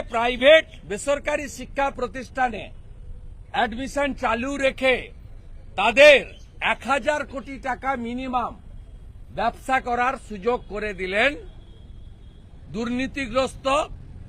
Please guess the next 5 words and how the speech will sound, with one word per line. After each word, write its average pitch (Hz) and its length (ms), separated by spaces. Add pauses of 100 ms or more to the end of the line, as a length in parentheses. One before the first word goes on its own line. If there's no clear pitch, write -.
তৃণমূল 240 500
কংগ্রেস 233 500
সরকার 226 440
এবং 233 260 (600)
দুর্নীতিগ্রস্ত 247 880